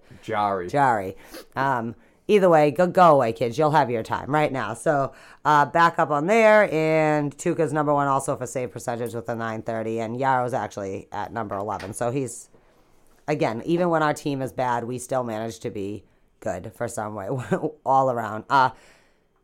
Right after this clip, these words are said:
Speaker 2: Yarrow got his fiftieth shutout this year, and just a little for you, uh, they both have three shutouts, but Tuukka only needs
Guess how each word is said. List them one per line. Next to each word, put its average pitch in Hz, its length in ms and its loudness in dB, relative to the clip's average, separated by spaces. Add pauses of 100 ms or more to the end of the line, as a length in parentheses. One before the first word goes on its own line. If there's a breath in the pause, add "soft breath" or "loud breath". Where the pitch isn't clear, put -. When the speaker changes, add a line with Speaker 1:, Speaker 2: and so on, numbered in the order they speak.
(140)
Speaker 2:
Yarrow 175 300 6
got 185 180 6
his 175 120 -4
fiftieth 151 460 0
shutout 156 340 2
this 139 220 -4
year, 139 240 0
and 131 220 -4
just 131 240 -4
a 127 420 -2
little 120 540 -2
for 120 120 -6
you, 170 480 4 (880)
uh, 131 160 2
they 143 140 0
both 147 200 2
have 143 180 0
three 135 160 -6
shutouts, 131 460 -2
but 127 140 -6
Tuukka 151 360 -4
only 131 260 -4
needs 127 680 -8